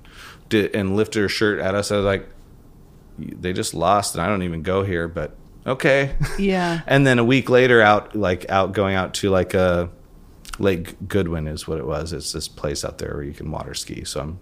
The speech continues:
Speaker 1: giving a little
Speaker 2: Okay.
Speaker 1: preference to what this
Speaker 2: Yeah,
Speaker 1: is,
Speaker 2: yeah,
Speaker 1: so
Speaker 2: yeah.
Speaker 1: you, you know.
Speaker 2: It's all these words I've never heard before.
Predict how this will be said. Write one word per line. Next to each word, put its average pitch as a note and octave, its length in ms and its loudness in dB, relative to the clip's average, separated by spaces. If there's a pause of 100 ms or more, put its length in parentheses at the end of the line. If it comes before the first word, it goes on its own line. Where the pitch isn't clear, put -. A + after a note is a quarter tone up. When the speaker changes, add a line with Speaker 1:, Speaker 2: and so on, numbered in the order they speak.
(100)
Speaker 1:
giving F#2+ 180 2
a F#2 60 4
little F2 160 2
Speaker 2:
Okay. E2+ 80 -6
Speaker 1:
preference G2 400 -2
to G2+ 80 -2
what G#2+ 140 -4
this A#2 120 2
Speaker 2:
Yeah, - 120 8
Speaker 1:
is, G3 100 6
Speaker 2:
yeah, F#3 40 2
Speaker 1:
so D3+ 60 6
Speaker 2:
yeah. A#2+ 200 6
Speaker 1:
you, A2+ 120 2
you A2 180 4
know. G2+ 200 2
Speaker 2:
It's G#3 160 4
all B3 80 10
these A#3+ 180 6
words F#3+ 220 2
I've F#3 100 2
never D#3 160 0
heard F3+ 160 0
before. C#3+ 320 -6